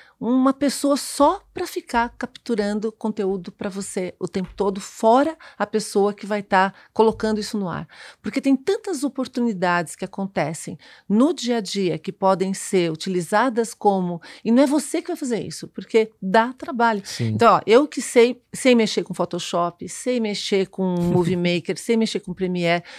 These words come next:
Speaker 1: sei mexer com, ah, quase todos esses aplicativos,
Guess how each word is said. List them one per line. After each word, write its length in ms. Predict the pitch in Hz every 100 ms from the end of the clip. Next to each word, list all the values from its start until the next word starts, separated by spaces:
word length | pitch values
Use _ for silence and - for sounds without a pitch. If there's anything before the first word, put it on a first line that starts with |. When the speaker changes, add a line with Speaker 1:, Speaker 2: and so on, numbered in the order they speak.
| -
Speaker 1:
sei 220 | - 254 262
mexer 380 | 262 - 226
com, 400 | 220 226 226 220 160
ah, 140 | 147
quase 340 | - 330 370
todos 380 | - 285 240 220
esses 200 | 233 -
aplicativos, 920 | 208 202 196 180 - 208 254 196 165